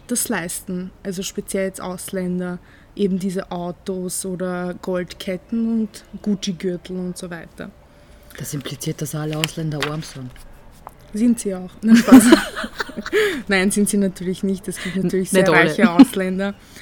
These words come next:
Speaker 1: Aber ich spreche jetzt, äh, auf eine <coughs> besonders, ähm, spezielle Bevölkerungsgruppe in diesen sozialen Brennpunkten, wie eben zum Beispiel eben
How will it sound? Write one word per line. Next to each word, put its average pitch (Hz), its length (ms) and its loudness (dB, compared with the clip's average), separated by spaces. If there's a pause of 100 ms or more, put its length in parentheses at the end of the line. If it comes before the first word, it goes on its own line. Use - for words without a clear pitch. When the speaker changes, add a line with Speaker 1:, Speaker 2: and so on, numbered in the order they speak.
(160)
Speaker 1:
Aber 202 220 4
ich 202 240 0
spreche 202 320 -4
jetzt, - 260 -8
äh, 190 400 0
auf 196 160 -4
eine 190 380 -2 (220)
<coughs> 233 280 6
besonders, 202 760 0
ähm, 185 840 -4
spezielle 202 480 -2
Bevölkerungsgruppe 196 1040 -4
in 190 160 -2
diesen 185 260 -4
sozialen 180 420 -4
Brennpunkten, 196 840 -4 (380)
wie 214 240 4
eben 202 260 0
zum 208 160 -2
Beispiel 190 800 -2
eben 190 460 -6